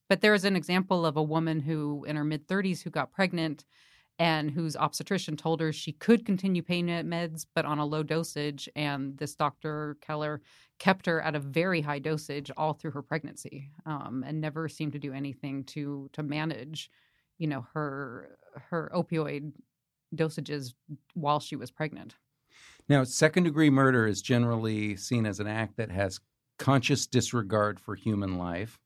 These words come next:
Speaker 2: Um, what is the theory of this case? Is that, that, is it that the doctor should have known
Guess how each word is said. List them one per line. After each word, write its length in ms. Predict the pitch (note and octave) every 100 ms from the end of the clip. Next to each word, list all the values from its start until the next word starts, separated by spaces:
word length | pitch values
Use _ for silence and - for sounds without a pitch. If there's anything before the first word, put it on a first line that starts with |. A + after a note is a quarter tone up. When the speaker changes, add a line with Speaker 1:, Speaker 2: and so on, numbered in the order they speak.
| _ _ _ _ _
Speaker 2:
Um, 440 | G#2+ G2+ F#2+ F#2+ - _ _ -
what 180 | C#3+
is 180 | G3+ G3
the 100 | C3+
theory 640 | - C3+ C3 B2 A2+ G2+ F#2 _ _ -
of 180 | G#2+ F#2+
this 200 | A2+ -
case? 380 | - C#3+ G2+ -
Is 160 | F2
that, 180 | G2+ F#2+
that, 140 | A2 G2
is 240 | C3 G#2 A2+
it 100 | G2
that 160 | A2+
the 60 | A2
doctor 340 | A2+ A2 -
should 240 | G#2 - B2
have 160 | A2
known 540 | G#2 A2 A2 A#2 B2